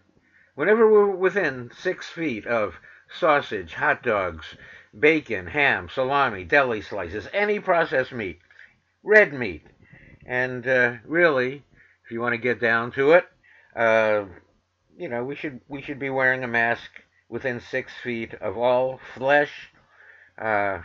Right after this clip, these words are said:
fish, dairy, and eggs. You know, if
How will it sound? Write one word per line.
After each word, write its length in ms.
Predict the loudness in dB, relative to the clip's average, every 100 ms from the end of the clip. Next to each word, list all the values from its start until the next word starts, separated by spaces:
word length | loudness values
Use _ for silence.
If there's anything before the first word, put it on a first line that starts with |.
| 0
fish, 500 | 4 6 4 -8 -18 -16 0
dairy, 560 | 2 4 2 -2 -6
and 200 | -6 -6
eggs. 420 | 0 0 0 -6 -18 -20 _ -20 -20 -20 -14
You 100 | -4
know, 220 | -4 -4 -12 _ _ -20 -20 _
if 160 | -4